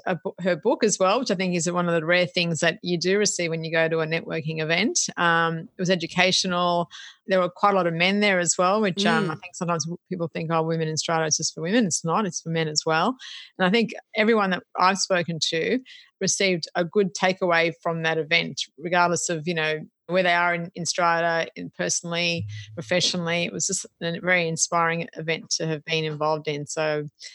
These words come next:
Speaker 1: thank you all for those that actually came.
Speaker 2: Mm, yes, I know lots of listeners to the podcast were there. Women in Strata, if you haven't come across it yet, it's a group that, uh, I actually started back in two thousand and fifteen as a networking and support group for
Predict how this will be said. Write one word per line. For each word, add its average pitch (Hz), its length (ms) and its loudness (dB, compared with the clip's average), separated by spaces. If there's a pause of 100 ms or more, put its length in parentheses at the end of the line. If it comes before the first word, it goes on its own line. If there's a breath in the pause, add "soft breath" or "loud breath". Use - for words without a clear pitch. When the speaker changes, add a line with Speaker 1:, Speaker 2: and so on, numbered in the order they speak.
(260 loud breath)
Speaker 1:
thank 185 220 0
you 175 100 0
all 160 100 0
for 160 140 -8
those 160 240 0
that - 160 -2
actually 156 300 -4
came. 151 500 -4
Speaker 2:
Mm, 202 600 -2
yes, 196 260 -2
I 180 60 -6
know 202 160 0
lots 190 180 -4
of 190 60 -4
listeners 180 320 -6
to 185 120 -6
the 170 80 -6
podcast 170 560 -4
were 175 200 -2
there. 165 360 2 (400 loud breath)
Women 262 280 6
in 214 120 4
Strata, 196 360 6
if 254 100 2
you 233 60 4
haven't 208 240 2
come 196 180 2
across 180 260 0
it - 100 0
yet, 190 200 4
it's 240 160 2
a 196 60 2
group 208 380 4
that, 185 380 4
uh, 170 180 4
I 233 140 6
actually 226 280 2
started 180 340 4
back 180 240 2
in 175 260 4
two 262 140 0
thousand 202 340 2
and 175 100 2
fifteen 196 580 2
as 196 120 0
a 175 100 6
networking 190 720 4
and 165 140 0
support - 340 0
group 175 220 0
for 165 300 2